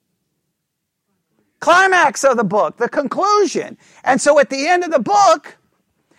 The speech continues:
it doesn't just all of a sudden at the end of Proverbs, it's like, "Well, let's spend a few minutes and let everyone know what a wa-, a wife is supposed to do." No, it's finally showing you, after all of this discussion about, discussion about wisdom, that everything said about wisdom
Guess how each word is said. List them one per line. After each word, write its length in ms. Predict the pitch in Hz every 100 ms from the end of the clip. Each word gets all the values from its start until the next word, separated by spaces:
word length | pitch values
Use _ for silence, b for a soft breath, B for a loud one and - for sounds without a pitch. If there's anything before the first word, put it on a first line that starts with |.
| -
it 140 | 262
doesn't 360 | 262 330 349 233
just 280 | 285 - b b
all 160 | 233 302
of 80 |
a 40 | 262
sudden 280 | - 285 269
at 100 | 208
the 140 | 233
end 100 | 262
of 80 | 175
Proverbs, 400 | 254 302 233 165
it's 100 | 180
like, 200 | 214 -
"Well, 160 | 208
let's 160 | 214 254
spend 220 | - 247
a 20 |
few 180 | 220 214
minutes 320 | 208 202 214
and 80 | 190
let 140 | 175 190
everyone 260 | 196 185
know 80 | 185
what 160 | 180 165
a 40 |
wa-, 180 | 170 180
a 140 | 170
wife 320 | 139 185 170 135
is 80 |
supposed 380 | - 120 - -
to 60 | 117
do." 120 | 110 _ _ _ _ _ _ _ _
No, 320 | 269 349 240
it's 240 | 220 214 -
finally 640 | - 247 339 370 330 294
showing 540 | - - 311 339 302
you, 220 | 214 190 196 B B
after 300 | 220 220 226
all 600 | - 269 320 339 330 320
of 80 | 277
this 180 | 240 226
discussion 500 | - - 254 233 -
about, 280 | 208 - 160
discussion 480 | 185 - 233 - 208
about 180 | 180
wisdom, 460 | 202 320 330 165 180 b b
that 160 | 196 -
everything 440 | 311 302 302 277
said 220 | 240 269
about 240 | 247 226 220
wisdom 560 | 269 392 262 196 226